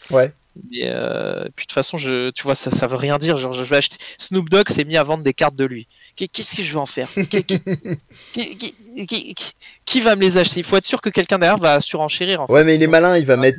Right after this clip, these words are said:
Speaker 1: il va mettre, il va mettre de la bœuf dedans, de la bœuf digitalisée.
Speaker 2: <laughs> Mais en tout cas, il est malin. Et, euh, bah, il y a toutes les
Speaker 1: Ça, c'est
Speaker 2: stars, là,
Speaker 1: certain.
Speaker 2: je sais plus comment elle s'appelle, la blonde, là, qui a les, les
Speaker 1: Adèle.
Speaker 2: autres, euh, Paris Hilton. Paris
Speaker 1: Paris
Speaker 2: Hilton.
Speaker 1: Hilton.
Speaker 2: Ça intéresse
Speaker 1: Elle existe
Speaker 2: aux crypto-monnaies,
Speaker 1: encore, elle ?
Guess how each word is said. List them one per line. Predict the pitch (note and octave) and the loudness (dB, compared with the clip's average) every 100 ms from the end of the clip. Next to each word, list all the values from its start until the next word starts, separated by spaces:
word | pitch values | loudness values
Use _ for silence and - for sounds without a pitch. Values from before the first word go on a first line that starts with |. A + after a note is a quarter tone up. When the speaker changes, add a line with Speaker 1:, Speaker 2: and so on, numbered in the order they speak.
| E3 | -2
Speaker 1:
il | C#3 | 4
va | C#3+ | 6
mettre, | D3 D3 - | 6 2 0
il | C#3 | -4
va | C3 | -2
mettre | C3+ B2 | -2 0
de | C3 | 2
la | B2 | 2
bœuf | A#2+ C3 B2+ | 0 -2 -2
dedans, | A#2 A2 A2+ B2 - | -2 -4 -8 -10 -8
de | |
la | A2 A2 | -4 -4
bœuf | A2+ A#2 | -4 -8
digitalisée. | - B2+ - A2+ A2+ A2+ | -6 -4 0 0 0 -6
Speaker 2:
<laughs> | C#3+ C#3 - _ - E3 - - - - - _ - - B2+ - - A#2+ _ | -8 -10 -16 _ -20 -20 -18 -16 -14 -14 -16 _ -14 -12 -12 -16 -20 -20 _
Mais | D3 | -6
en | |
tout | C#3+ | -4
cas, | - | 0
il | E3+ D3 | 0 2
est | |
malin. | C3+ B2+ A#2+ _ - | 0 0 -2 _ -4
Et, | C3+ C3+ C3 B2 | 0 4 4 4
euh, | A#2+ A#2+ | 4 0
bah, | A#2+ A#2+ | -2 -2
il | |
y | A#2 | 0
a | |
toutes | A#2 - - | -2 -10 -8
les | A2+ | -4
Speaker 1:
Ça, | |
c'est | A2 | -2
Speaker 2:
stars, | A2+ A#2 | 0 0
là, | G#2 | -2
Speaker 1:
certain. | G2+ G2 G2+ | -4 -6 -10
Speaker 2:
je | |
sais | - | -14
plus | - - | -18 -20
comment | A2 G#2+ | -16 -10
elle | |
s'appelle, | - G#2+ - A2+ | -8 -8 -8 -6
la | G#2+ | -6
blonde, | A2 B2 A2+ | -8 -14 -8
là, | G2+ G2 F#2+ F#2+ G2 - | -4 -4 -6 -8 -10 -12
qui | G#2 | -10
a | |
les, | G2+ G2+ G2 | -8 -6 -4
les | G2+ | -2
Speaker 1:
Adèle. | B2 C3 A2+ | 4 6 4
Speaker 2:
autres, | G#2+ | 0
euh, | G2+ G#2 | -8 -2
Paris | A#2+ B2 - | 0 2 0
Hilton. | B2+ C3+ A2+ _ | -2 -4 -4 _
Paris | - A2 | -6 -2
Speaker 1:
Paris | A#2+ | -2
Speaker 2:
Hilton. | B2 A#2 | -4 -8
Speaker 1:
Hilton. | G#2+ A2+ - - _ _ _ - - _ | -8 -10 -16 -20 _ _ _ -20 -20 _
Speaker 2:
Ça | - | -8
intéresse | A2+ B2 | 2 2
Speaker 1:
Elle | |
existe | B2+ C#3 - | 2 -2 0
Speaker 2:
aux | E3 | 2
crypto-monnaies, | B3 D4 - C3+ B2+ | 4 4 4 2 0
Speaker 1:
encore, | |
elle ? | C2 | -4